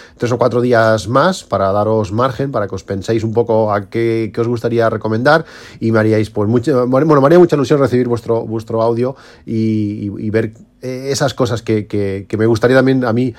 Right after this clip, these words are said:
eh, probar y, y, y, y comprar, porque, ¿por qué no? Eh, estos, estos días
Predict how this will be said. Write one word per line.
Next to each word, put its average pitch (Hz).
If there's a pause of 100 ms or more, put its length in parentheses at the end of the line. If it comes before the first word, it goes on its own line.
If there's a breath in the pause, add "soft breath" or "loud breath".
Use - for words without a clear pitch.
(180 loud breath)
eh, 110
probar 110
y, 117
y, 107
y, 95
y 113
comprar, 110
porque, 98
¿por 101
qué 101
no? 85 (500 loud breath)
Eh, 147
estos, 170
estos 170
días 180